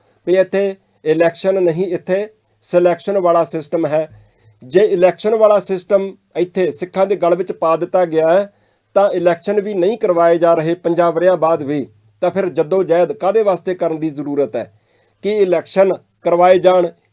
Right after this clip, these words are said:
ਇਸ ਕੰਮ ਦੇ ਲਈ ਜੱਦੋ ਜਹਿਦ ਕਰਨ ਦੀ ਜ਼ਰੂਰਤ ਹੈ? ਉਹ ਵੀ ਉਸ ਕੰਮ ਦੇ ਵਾਸਤੇ ਜੱਦੋ ਜਹਿਦ ਜਿਹੜਾ ਸਿੱਖ ਧਰਮ ਦੇ ਵਿੱਚ ਕੰਮ ਪ੍ਰਵਾਨ ਹੀ ਨਹੀਂ ਹੈਗਾ, ਭਾਵ ਕਿ ਇਲੈਕਸ਼ਨ ਸਿਸਟਮ ਜਾਂ ਫਿਰ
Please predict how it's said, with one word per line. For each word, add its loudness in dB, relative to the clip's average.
ਇਸ 0
ਕੰਮ -2
ਦੇ -2
ਲਈ 0
ਜੱਦੋ -2
ਜਹਿਦ 2
ਕਰਨ -2
ਦੀ -2
ਜ਼ਰੂਰਤ 0
ਹੈ? -4
ਉਹ 4
ਵੀ -4
ਉਸ 2
ਕੰਮ -2
ਦੇ -2
ਵਾਸਤੇ 0
ਜੱਦੋ -2
ਜਹਿਦ 2
ਜਿਹੜਾ 2
ਸਿੱਖ -6
ਧਰਮ 0
ਦੇ -2
ਵਿੱਚ -4
ਕੰਮ -6
ਪ੍ਰਵਾਨ 0
ਹੀ 4
ਨਹੀਂ 0
ਹੈਗਾ, -2
ਭਾਵ 0
ਕਿ -4
ਇਲੈਕਸ਼ਨ -2
ਸਿਸਟਮ -8
ਜਾਂ 2
ਫਿਰ -4